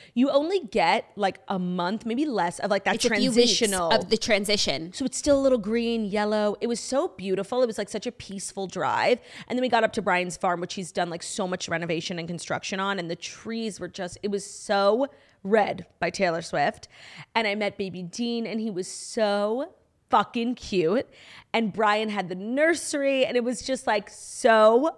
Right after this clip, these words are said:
Speaker 1: amazing. And we had lunch, you know, John grilled, and it was just, like, a stunning day. We walked around the property, saw the horses. And then right before we left, we watched Brian's birth video.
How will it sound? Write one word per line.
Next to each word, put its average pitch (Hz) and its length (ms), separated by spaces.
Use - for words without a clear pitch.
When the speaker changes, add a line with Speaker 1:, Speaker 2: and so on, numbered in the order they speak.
Speaker 1:
amazing. 208 680
And 226 160
we 220 80
had 208 160
lunch, 294 420
you 240 80
know, 185 140
John 170 480
grilled, 254 600
and 226 80
it - 20
was 220 100
just, 254 120
like, 320 120
a 285 60
stunning 202 340
day. 185 140
We 185 80
walked 175 200
around 147 120
the - 60
property, 247 360
saw 160 180
the 175 100
horses. 208 760
And 226 120
then 226 100
right 220 120
before 226 200
we 226 120
left, 269 480
we 240 120
watched 220 380
Brian's 202 300
birth 277 300
video. 131 480